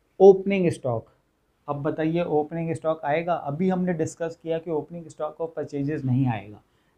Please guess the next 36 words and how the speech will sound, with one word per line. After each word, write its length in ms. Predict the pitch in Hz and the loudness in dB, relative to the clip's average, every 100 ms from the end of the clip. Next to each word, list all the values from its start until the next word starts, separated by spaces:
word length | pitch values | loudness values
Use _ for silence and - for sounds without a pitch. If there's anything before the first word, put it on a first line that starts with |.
| - | -2
ये 220 | 139 175 | 8 8
बिल्कुल 380 | 160 156 151 185 | 10 4 6 6
भी 200 | 160 190 | 8 8
नहीं 260 | 180 151 156 | 10 8 8
आएगा, 280 | 127 131 151 | 8 6 2
किसी 320 | 147 147 165 | 0 -2 0
भी 220 | 147 156 175 | 2 4 4
साइड 320 | 131 131 143 | 4 4 4
नहीं 320 | 127 110 127 | 4 6 4
आएगा 400 | 107 95 92 110 - _ _ _ _ | 4 -2 -6 -10 -10 _ _ _ _
ओपनिंग 440 | 135 127 135 123 | 0 2 2 2
स्टॉक। 240 | 107 - 95 _ _ _ _ _ _ _ _ _ _ _ 156 | 0 -8 -20 _ _ _ _ _ _ _ _ _ _ _ 2
और 100 | 160 | 6
in 140 | 160 | 6
case 240 | 156 190 180 | 10 10 10
अगर 240 | 165 175 | 10 8
परचेजेस 520 | 160 139 147 151 180 | 6 10 10 10 8
यहाँ 200 | 160 151 156 | 10 8 10
कहीं 160 | 175 | 6
दिया 240 | 147 147 151 | 8 8 8
हुआ 120 | 156 | 8
है 80 | 185 | 6
तो 100 | 202 | 4
उसको 380 | 190 165 - 185 | 2 -2 4 8
भी 100 | 180 | 8
हटा 220 | 143 139 | 10 8
दीजिएगा, 460 | 131 120 110 98 90 _ _ _ _ _ _ _ | 8 6 4 0 -8 _ _ _ _ _ _ _
परचेजेस 480 | 139 151 151 151 175 | 4 8 8 6 4
इसमें 240 | 156 - | 4 2
नहीं 240 | 196 147 147 | 6 8 8
दिया 200 | 123 104 | 6 2
हुआ। 160 | 92 - _ _ 151 | -2 -10 _ _ -8
एक्सपेंसेस 680 | - - 170 175 190 185 - | -6 0 2 2 2 0 0
ट्वेंटी 300 | 147 143 160 | 0 2 2
थाउजेंड 380 | 151 143 147 143 | 4 4 4 4
बताइए, 400 | 139 135 139 | 6 6 6